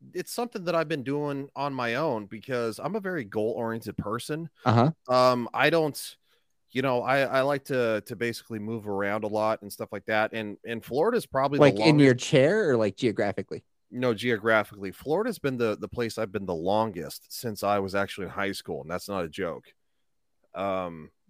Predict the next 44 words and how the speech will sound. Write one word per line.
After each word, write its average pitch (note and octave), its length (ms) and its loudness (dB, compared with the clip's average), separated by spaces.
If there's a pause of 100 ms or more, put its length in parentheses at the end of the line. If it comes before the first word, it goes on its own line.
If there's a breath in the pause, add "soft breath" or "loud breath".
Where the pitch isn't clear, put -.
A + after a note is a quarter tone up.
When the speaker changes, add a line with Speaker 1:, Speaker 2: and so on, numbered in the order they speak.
(140)
Speaker 1:
so F2+ 420 -2
I A2 180 0
was B2 240 -2
in, G#2 300 -4
I G2+ 140 0
was A#2+ 180 -2
in, G2+ 200 0
uh, F2+ 320 0 (640)
I A#2+ 60 -4
was A#2 120 -4
in G#2 120 -6
Germany G#2+ 400 -2
for, - 120 -8
like, F2 220 -4
three G#2 160 -4
and G2+ 80 -4
a G2 80 -4
half F#2+ 180 -4
years. F#2 400 -6 (460 soft breath)
Speaker 2:
Hmm. G#2+ 160 0
Speaker 1:
Uh, F2+ 420 0
I, G#2 220 2
Speaker 2:
Are C#3 140 10
you D3+ 60 10
Speaker 1:
I C3+ 40 10
Speaker 2:
on B2 140 6
Tinder? D#3 400 2 (880)
Speaker 1:
No, C#3+ 100 -2
I'm F2+ 80 -6
not F2 200 -6
on D#2 80 -14
Tinder. - 340 -14
Who's G#3+ 180 -8
on B3 100 -6
Speaker 2:
Why? A#3 220 0
Speaker 1:
Tinder? G2 160 -2 (720)
'Cause A#3 120 -6
Speaker 2:
People - 180 0
Speaker 1:
Tinder C3+ 160 4
Speaker 2:
who C3+ 80 4
wanna D#3 140 6
Speaker 1:
sucks. C4+ 100 6
Speaker 2:
get G3+ 120 6
laid. F3+ 360 2